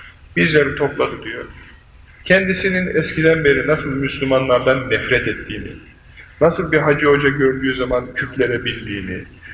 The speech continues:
nasıl onları böyle bir kaşık suda boğmak istediğini, böyle uzun boylu anlattı, anlattı, anlattı diyor. "Ya," diyor,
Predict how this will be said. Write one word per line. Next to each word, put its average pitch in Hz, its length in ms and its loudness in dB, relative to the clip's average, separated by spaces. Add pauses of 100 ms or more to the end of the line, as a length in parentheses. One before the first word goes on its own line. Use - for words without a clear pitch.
(220)
nasıl 180 260 2
onları 156 400 4
böyle 147 200 2
bir 147 80 -6
kaşık 151 320 0
suda 139 260 0
boğmak 123 400 -4
istediğini, 101 720 -10 (720)
böyle 165 340 6
uzun 196 380 2
boylu 143 240 4
anlattı, 151 680 2
anlattı, 156 460 0
anlattı 139 480 0
diyor. 165 280 4 (720)
"Ya," 190 240 6 (160)
diyor, 165 380 -4